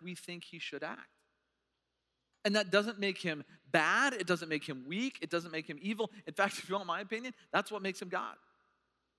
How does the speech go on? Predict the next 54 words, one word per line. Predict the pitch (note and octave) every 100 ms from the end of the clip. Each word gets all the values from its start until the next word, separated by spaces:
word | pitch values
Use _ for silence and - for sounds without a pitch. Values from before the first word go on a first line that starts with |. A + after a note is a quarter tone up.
| _ _ _ _ _ _ _ _ _ _ -
What | F3+
makes | F#3+ A3 G3
God | A3+ A3+
God | A3 A3+ F3+
is | E3
he | E3
doesn't | D#3+ G3 G#3+
do | G3+
the | G3
things | - E3 D#3 - E3+
that | C#3 -
I | E3 F#3
think | - D#3+ D3+
that | -
he | - D#3
should | - - C3+ _
do. | A#2+ G2+ _ _ _ _ _ _ _ _ _ _ _ _ _ _ _ _ _ _ _ _ _ _
As | -
we | G3
close | A3 B3+ A3+
out | G#3+ F#3+
this | F3
series | G#3 F#3+
today | - D#3
and | D#3
we, | D#3
we | D3+
talk | D3+ F#3 G#3+
about | F#3 D3+ C#3+ -
these | D3 C#3
kind | - D#3+
of | C3+
expectations | F3+ - E3+ - D#3 D#3+
we | D3
place | - C#3+
on | C#3
God, | D#3+ E3+ E3+ - - -
I |
wanna | D#3 A3+ C4
look | G3+ F#3+
at | E3+ D#3 _ _ _ _
what | E3 E3+
is | D#3+ -
really | F#3+ A#3+
one | F#3+
of | F3
the |
most | D#3+ D3+ -
famous | D#3+ E3 D#3+ - -
stories | - D3+ C#3 C3
in | C3+ C#3
the |
Old | B2+ A#2+
Testament. | A#2+ A2+ -